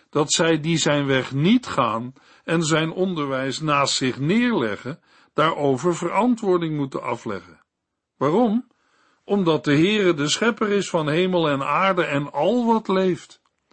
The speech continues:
Als de schepper van alle dingen, is hij in de positie om rekenschap te vragen van uw, jouw en mijn leven. God is liefde, maar hij haat het kwaad.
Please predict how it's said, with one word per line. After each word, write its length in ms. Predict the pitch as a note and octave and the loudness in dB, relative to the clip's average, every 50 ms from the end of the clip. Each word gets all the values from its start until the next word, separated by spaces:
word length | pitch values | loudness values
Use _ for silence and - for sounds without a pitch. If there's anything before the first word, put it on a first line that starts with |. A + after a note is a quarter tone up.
| _ _ _ _ _ _ _ | _ _ _ _ _ _ _
Als 280 | - C#3+ D3 D3+ - - | -8 -4 -4 -4 -4 -4
de 120 | - D3 | -4 -2
schepper 600 | C3 - - - - A3 A3 - F3+ D#3 D3 C#3 | -2 -2 -2 0 -2 -2 -2 -2 -4 -6 -6 -6
van 280 | C3+ - D3 C#3 D3 - | -6 -6 -6 -6 -6 -4
alle 340 | - E3 F3+ F#3 F3+ D#3+ D3+ | -2 0 0 2 0 0 -2
dingen, 360 | C#3+ D#3 D#3 C#3 - - - _ _ _ _ _ _ _ _ _ - | -4 -4 -4 -6 -8 -12 -14 _ _ _ _ _ _ _ _ _ -4
is 280 | E3+ E3+ E3 - - | 0 0 0 0 0
hij 360 | D#3+ E3+ A3 B3+ C#4+ D4 C#4+ | -2 0 0 2 2 2 0
in 300 | C4+ - A3 G#3+ A3 G#3 | 0 -2 -2 -2 -2 0
de 120 | G3 F#3 D#3+ | 0 -2 -2
positie 800 | - - C#3+ C3 B2+ - - A3+ A#3 A3+ - - - F#3 - | 0 0 0 0 0 2 2 0 0 0 -2 -8 -8 -8 -6
om 240 | - D3+ D3+ C#3+ C3 | -4 -4 -4 -2 -2
rekenschap 760 | B2+ D3 E3+ G#3 F#3+ - - D3+ D3 - - - B2 B2 _ | 0 2 2 0 0 -4 -8 -8 -8 -6 -6 -6 -6 -6 _
te 120 | - C#3 A#2+ | -8 -10 -8
vragen 440 | A#2+ A#2+ A2 G#2 G2+ G#2 - C#3 B2 | -6 -6 -6 -4 -6 -6 -6 -8 -6
van 260 | - C3 A2+ B2 - - | -6 -6 -8 -8 -8 -6
uw, 380 | - E3+ F3 F3+ G3 G3 F3+ | -2 0 0 0 0 -2 -4
jouw 420 | D#3 B2 A2+ A#2 B2 C3+ D#3 F3 - | -2 -2 0 0 0 0 0 -2 -4
en 200 | - C#3 C#3 C#3 | -6 -8 -6 -6
mijn 300 | A#2+ G#2 G2+ G#2+ A#2 B2+ | -8 -8 -8 -8 -6 -4
leven. 460 | D#3+ F3+ F#3+ F3+ C#3+ A#2+ G2+ - _ _ _ _ _ _ _ _ _ _ _ _ _ _ _ _ | -2 -2 -2 -2 -4 -8 -12 -20 _ _ _ _ _ _ _ _ _ _ _ _ _ _ _ _
God 340 | - - - F3+ F3+ - | -10 -4 -2 -2 -2 -2
is 180 | F#3 E3+ D#3 C#3 | -4 -6 -6 -4
liefde, 480 | D3+ E3+ F#3+ F3+ D3+ B2+ G2 E2+ - _ _ _ _ _ _ _ _ _ _ _ _ | -2 -2 -2 -2 -4 -8 -12 -14 -14 _ _ _ _ _ _ _ _ _ _ _ _
maar 240 | - - G#2+ G#2+ G#2 | -8 -6 -6 -4 -4
hij 220 | A2 A2+ A2+ G#2+ | -2 -2 -2 -2
haat 440 | G2 G2+ A#2 C#3+ E3 E3 D#3 - - | -2 0 0 2 2 2 0 -2 -6
het 200 | - G#2 G2 - | -12 -16 -16 -14
kwaad. 560 | - - D3 D#3+ D#3+ C#3 F2+ - - - _ | -8 -6 -4 -2 -2 -4 -6 -8 -14 -20 _